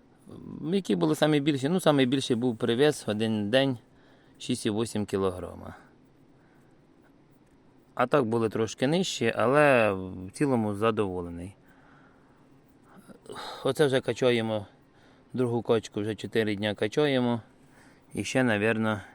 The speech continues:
днів три будемо качати. Тому що все перетрушуємо, е, багато оставляємо на зиму бджолам. Зиму-, зимують в одному корпусі. Де двісті тридцяті, то зимують, е, да, де двісті тридцяті, зимують у двох корпусах.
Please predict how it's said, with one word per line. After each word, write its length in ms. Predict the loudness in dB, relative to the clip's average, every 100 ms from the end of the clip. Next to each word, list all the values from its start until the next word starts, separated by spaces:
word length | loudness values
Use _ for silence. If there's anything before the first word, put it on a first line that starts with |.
| _ _ _ -20 _ -14
днів 360 | -6 -2 -2 -4 -14 -12
три 200 | -4 -2
будемо 420 | -2 -2 -2 -4
качати. 440 | -4 -6 -8 -10 -12
Тому 140 | -10
що 140 | -8
все 200 | -2 0
перетрушуємо, 920 | 0 0 0 -2 -6 -2 0 2 0 -4 -12 -20 -20 _ _ _ -8
е, 380 | -2 0 2 2
багато 380 | 2 0 0
оставляємо 520 | -2 -2 0 2 2 2
на 160 | 0
зиму 260 | 0 0 -2
бджолам. 460 | 0 0 0 -2 -8 _ _ _ _ _ _ _ -20 _ _ _ _ _ _ _ -20 -20 _ _ _ _
Зиму-, 460 | -6 -2 0 -2 -2
зимують 420 | -2 0 0 -2
в 40 |
одному 340 | -4 -2 -2 0
корпусі. 600 | -2 0 -4 -2 -2 -4 -8 -20 -20 _ 0
Де 160 | 2
двісті 320 | 2 -2 -6 -4
тридцяті, 500 | -4 2 0 2 -2
то 140 | -2
зимують, 640 | 0 0 0 -2 -4 -6 -4
е, 200 | -4 -2
да, 240 | -2 -2
де 160 | -2 -4
двісті 260 | -4 -10 -6
тридцяті, 440 | -4 -2 -2 -2
зимують 460 | -4 -2 -4 -4 -6
у 120 | -6
двох 360 | -8 -10 -10
корпусах. 520 | -10 -16 -16 -20 -20